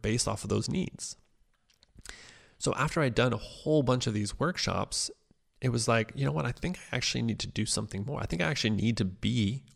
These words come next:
or go through the process of becoming a yoga teacher," right? I need to know what it feels like. I need to know what the process is like to actually do a yoga teacher training to be able to support and understand what it's like to be a yoga teacher and not necessarily feel ready to teach.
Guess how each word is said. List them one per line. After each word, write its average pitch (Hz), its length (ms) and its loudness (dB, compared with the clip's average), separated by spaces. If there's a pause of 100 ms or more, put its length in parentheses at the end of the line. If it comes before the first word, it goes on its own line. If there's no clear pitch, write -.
(120)
or 104 320 0 (140)
go 98 180 6
through 113 180 0
the 110 80 2
process 107 480 0
of 113 140 -2
becoming 98 480 -2
a - 20 2
yoga 135 280 4
teacher," - 340 -8 (480)
right? 123 260 4
I - 60 2
need 131 200 4
to 120 40 6
know 110 220 6
what 117 160 8
it 101 80 4
feels 131 320 2
like. 98 160 2
I 110 60 4
need 113 180 2
to 113 40 0
know 110 220 4
what 113 140 2
the - 40 -8
process 107 480 0
is 104 160 -6
like 113 240 -2
to - 120 -4
actually - 260 -4
do 117 180 0
a 117 40 2
yoga 113 240 -2
teacher - 260 -4
training 123 420 0
to - 120 -2
be 143 80 0
able 139 140 0
to - 120 -2
support - 640 2 (100)
and - 140 -4
understand 143 800 0 (680)
what 117 180 2
it's - 160 -2
like 101 240 0
to 104 400 0 (180)
be - 180 2
a 175 40 6
yoga 101 260 4
teacher - 300 -2
and - 140 -4
not 113 160 -2
necessarily 107 520 0
feel - 400 -2
ready 107 240 0
to - 140 -8
teach. - 480 -8